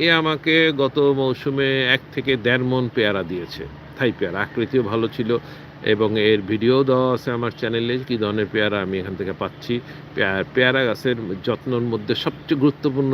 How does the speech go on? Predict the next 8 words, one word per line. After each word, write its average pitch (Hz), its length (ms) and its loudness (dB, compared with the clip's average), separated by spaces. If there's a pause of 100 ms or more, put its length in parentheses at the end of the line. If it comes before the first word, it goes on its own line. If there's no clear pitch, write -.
(200)
হলো, 104 180 2 (680)
এখন 143 160 2 (100)
কি 143 80 0 (100)
মাস? 98 200 -2
সেপ্টেম্বর 113 500 0
মাস। 73 160 -14 (460)
এই - 60 0 (100)
সেপ্টেম্বর 160 500 2